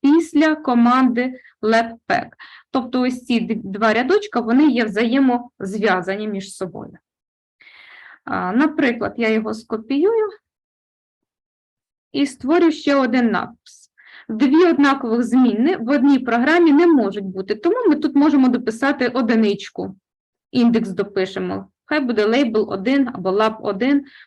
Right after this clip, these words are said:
можливо, це буде одинадцять, тринадцять, можливо, лаб-лаб і так далі. Тобто пам'ятаєте, що зміну ми, як користувачі, самі придумаємо.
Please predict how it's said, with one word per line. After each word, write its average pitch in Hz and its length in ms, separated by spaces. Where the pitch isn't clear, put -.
можливо, 220 300
це 220 120
буде 196 200
одинадцять, 233 760
тринадцять, 269 720
можливо, 220 440
лаб-лаб 220 600
і 247 100
так 233 220
далі. 190 320
Тобто 220 280
пам'ятаєте, 240 720
що 220 180
зміну 311 440
ми, 247 320
як 254 180
користувачі, 220 540
самі 254 300
придумаємо. 185 680